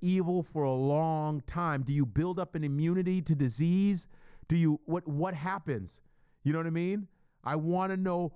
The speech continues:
what happens. I think this is new scientific discovery. I think Discovery Channel or whatever, we need to, come on, you need, if you wanna start doing some research,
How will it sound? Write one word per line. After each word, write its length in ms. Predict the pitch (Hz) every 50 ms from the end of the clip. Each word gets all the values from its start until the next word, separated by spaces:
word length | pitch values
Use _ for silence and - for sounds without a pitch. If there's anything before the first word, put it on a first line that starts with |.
| - -
what 260 | 123 135 165 175 170
happens. 440 | 160 160 170 175 151 143 151 131 - -
I 120 | 156 170
think 260 | 165 - 202 214 214 -
this 180 | 208 190 -
is 180 | 185 170 151 151
new 200 | 170 190 202 190
scientific 600 | - - 190 190 185 175 - - 180 - - -
discovery. 480 | 175 156 - - 208 190 185 160 151 143
I 60 | 143
think 220 | - 185 185 180
Discovery 480 | - 170 - - - 190 180 180 214 208
Channel 520 | - - 214 214 208 208 208 214 196 - - - - - _ -
or 80 | 143
whatever, 480 | 151 160 170 185 190 160 135 113 95 - _ _ _ - -
we 120 | 147 165
need 200 | 170 180 190 160
to, 120 | - 175 147
come 260 | - _ - 190 214
on, 200 | 202 165 127 107
you 120 | 117 160 202
need, 160 | 233 233 -
if 120 | 175 139
you 80 | 180 262
wanna 200 | 269 285 277 240
start 280 | - - 247 220 175 156
doing 160 | 220 220 208
some 200 | - 190 165 170
research, 440 | 190 208 202 - - 170 143 139